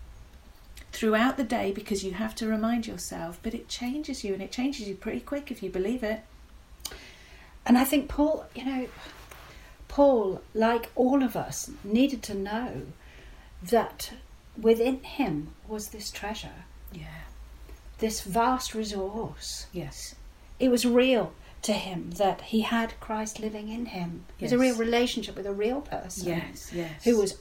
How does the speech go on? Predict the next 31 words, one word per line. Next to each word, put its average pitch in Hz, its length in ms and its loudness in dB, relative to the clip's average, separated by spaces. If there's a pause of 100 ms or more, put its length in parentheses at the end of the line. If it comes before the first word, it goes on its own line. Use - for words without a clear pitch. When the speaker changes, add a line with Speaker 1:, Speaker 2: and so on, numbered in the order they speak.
Speaker 2:
always 277 460 8
with 190 180 -4
him - 320 -14 (160)
Speaker 1:
Yeah. 160 300 -6
Speaker 2:
and 202 160 0
who 226 120 2
was 196 240 -4
always 208 760 4 (1500)
graciously 233 920 6 (100)
giving 202 500 4
everything 220 640 4
he 214 240 -4
lacked. - 580 -6 (460)
Speaker 1:
Yes. 180 180 -10 (680)
Speaker 2:
Graciously. 269 840 6
You 185 140 -8
see, 254 200 4
it's, 240 160 2 (240)
we 247 100 2
don't 294 220 4
live 247 200 -2
by 220 180 0
works, 220 380 -4
by 202 140 -8
trying 220 380 -8
harder. 170 380 -8 (160)
Speaker 1:
Yeah. 156 380 -8
Speaker 2:
We 240 140 4
live 233 220 0
by 214 220 0 (100)
grace, - 880 -6